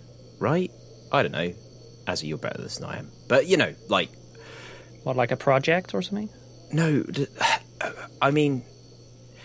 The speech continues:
Speaker 2: A job? What do you mean?
Speaker 1: Living. You keep doing it, right? You keep going. You keep trying to do something.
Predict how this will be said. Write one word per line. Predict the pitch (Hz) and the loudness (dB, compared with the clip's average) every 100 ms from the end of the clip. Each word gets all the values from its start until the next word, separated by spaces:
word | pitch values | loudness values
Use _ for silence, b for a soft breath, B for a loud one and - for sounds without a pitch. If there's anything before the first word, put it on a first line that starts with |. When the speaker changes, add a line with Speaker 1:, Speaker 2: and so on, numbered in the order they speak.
| B B B B B B - | B B B B B B -4
Speaker 2:
A | 135 | 0
job? | 127 135 180 | 4 6 6
What | 175 175 | 4 2
do | |
you | 175 | 2
mean? | 156 120 - | 2 0 2
Speaker 1:
Living. | 160 190 127 85 B B B B B B - - | 6 8 8 4 B B B B B B -20 -4
You | 131 | 2
keep | 208 139 | 2 8
doing | 180 180 107 | 10 10 8
it, | 73 - - - | 0 -6 -18 4
right? | 127 202 202 - | 6 6 4 -8
You | - | -4
keep | - - | -2 6
going. | 165 123 80 76 - | 8 8 4 -4 -10
You | 123 - | -10 -2
keep | - 92 - - - - | 0 0 -4 -20 -16 -2
trying | - 151 156 143 | 6 8 8 6
to | 127 - - - - | 4 2 -8 -2 4
do | 151 | 6
something. | 139 - 143 147 80 - | 6 6 6 4 -2 -8